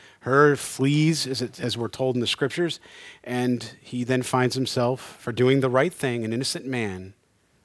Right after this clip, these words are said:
finds himself where now? In prison. And then as he serves in prison for a few years, there was a dream and interpretation, right? You remember that, and we went through that and through the interpretation,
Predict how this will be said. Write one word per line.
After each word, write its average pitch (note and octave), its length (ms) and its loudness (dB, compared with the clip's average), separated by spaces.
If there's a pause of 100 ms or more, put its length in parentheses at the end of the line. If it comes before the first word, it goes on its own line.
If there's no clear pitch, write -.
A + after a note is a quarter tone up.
(100)
finds A#2 320 -2
himself A2+ 380 -4
where G2+ 140 -6
now? F#2 200 -12 (560)
In G#2 120 -8
prison. E2+ 440 -10 (1300)
And C#3 120 4
then D3+ 100 10
as D#3+ 100 8
he D#3 80 6
serves D#3 340 6
in C#3 100 2
prison C#3+ 340 4
for C#3+ 200 0
a C3 40 2
few C#3 180 -2
years, D3 300 2
there C#3+ 80 -4
was A#2+ 140 -6
a A#2+ 40 -4
dream C3+ 360 2
and C3 80 0
interpretation, C#3 920 -2
right? C3+ 340 -4
You A#2+ 100 -6
remember A#2+ 320 -2
that, C3 280 6
and C#3 80 0
we A#2+ 100 2
went A#2 240 -2
through B2+ 200 -2
that C#3+ 200 6
and B2+ 120 2
through C3 160 -4
the B2 100 2
interpretation, C3 920 -2